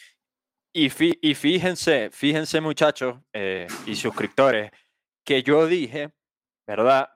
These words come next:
Yo dije en el programa de las predicciones que a Tampa, que para que a Tampa le fuera bien, eh, McClanahan era una pieza importante. Fíjese, no está McClanahan y, y han,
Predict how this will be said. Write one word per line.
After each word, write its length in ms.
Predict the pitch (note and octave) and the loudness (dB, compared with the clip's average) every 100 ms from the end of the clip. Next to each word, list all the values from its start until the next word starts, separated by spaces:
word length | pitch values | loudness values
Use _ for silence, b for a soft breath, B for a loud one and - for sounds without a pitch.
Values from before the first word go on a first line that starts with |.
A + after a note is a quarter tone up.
| _ _ _ _ | _ _ _ _
Yo 220 | - A#2+ | 0 0
dije 260 | C3 D3+ D3 | 2 0 0
en 100 | C3+ | -2
el 120 | B2+ | -4
programa 420 | - A2+ A2 B2+ C3+ | -2 -2 -2 -2 -2
de 60 | |
las 140 | C3 - | -2 -2
predicciones 720 | C3+ B2+ B2 C3+ A#2 G2+ G2+ _ _ _ _ _ _ - | -2 -2 -2 -2 -2 -4 -14 _ _ _ _ _ _ -2
que 440 | C3+ B2+ A#2+ - _ - | 2 2 2 -2 _ -2
a 200 | B2+ - | -2 0
Tampa, 600 | E3 E3+ D3+ D3 D3 - _ _ _ _ _ _ _ - | 0 0 -2 -2 -2 -8 _ _ _ _ _ _ _ -4
que 140 | B2+ | -2
para 260 | C3+ C3 B2 | 2 0 0
que 80 | B2 | -4
a 80 | - | -2
Tampa 340 | C3+ C#3 E3 | -2 2 0
le 100 | E3+ | 0
fuera 240 | - F3 | -4 -2
bien, 420 | E3+ D3+ C3 D#3 - | 0 -2 -4 -12 -10
eh, 160 | B2+ A2+ | -4 -2
McClanahan 800 | A#2+ A2 D#3 E3 C3 G#2 A#2+ A#2+ | -2 -2 0 0 -2 -8 -8 -6
era 220 | A#2 B2+ | -4 -2
una 200 | C3 B2 | -2 -2
pieza 260 | C3+ A#2 | -2 -4
importante. 500 | B2+ A#2+ A2 G#2+ F#2 _ _ | -6 -6 -2 -4 -4 _ _
Fíjese, 400 | - A#2 G#2 F#2 | -6 -6 -6 -8
no 120 | A2 | -6
está 220 | A2+ C3+ | 0 0
McClanahan 720 | C3+ C3 C#3+ C#3+ C#3 C3 C#3 B2+ | 0 -4 -4 -6 -8 -10 -12 -12
y, 140 | B2 _ _ _ _ _ | -18 _ _ _ _ _
y 140 | - G#2 | -4 0
han, 560 | G#2+ A2+ A#2+ B2 B2 | 0 -2 -8 -12 -16